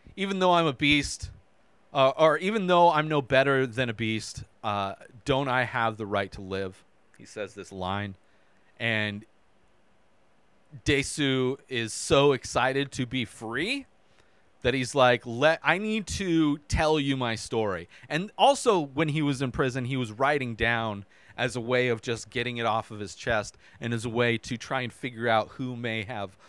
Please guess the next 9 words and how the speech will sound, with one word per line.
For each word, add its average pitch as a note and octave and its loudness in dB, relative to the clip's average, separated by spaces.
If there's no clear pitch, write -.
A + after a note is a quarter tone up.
locked B2 2
him A#2+ -6
up, A2+ 0
wrote, A2+ 2
like, G2+ -10
all A#2+ -6
of G#2+ -10
these F#2+ -12
books, - -6